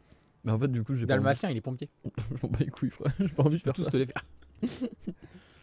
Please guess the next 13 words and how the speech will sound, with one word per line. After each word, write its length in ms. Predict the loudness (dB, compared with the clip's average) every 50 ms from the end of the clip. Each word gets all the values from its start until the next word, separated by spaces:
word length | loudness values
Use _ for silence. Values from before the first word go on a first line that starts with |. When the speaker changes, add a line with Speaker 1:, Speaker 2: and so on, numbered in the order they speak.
| -18 _ -2
Speaker 1:
Non, 80 | -2 -2
je 60 | 0
serais 100 | 0 0
dans 100 | 2 4
Naruto, 340 | 4 4 2 2 0 0 0
moi. 120 | -2 -2 -4 -8 -14 -16 -18 -14 -6
Speaker 2:
Ah 200 | -2 2 6 8
ouais, 240 | 10 10 10 10 10
non, 120 | 8 8 8
mais 140 | 6 6 4 4 2 -2
et 60 | -2
tu 120 | -2 -2
serais ? 280 | 0 2 2 2 2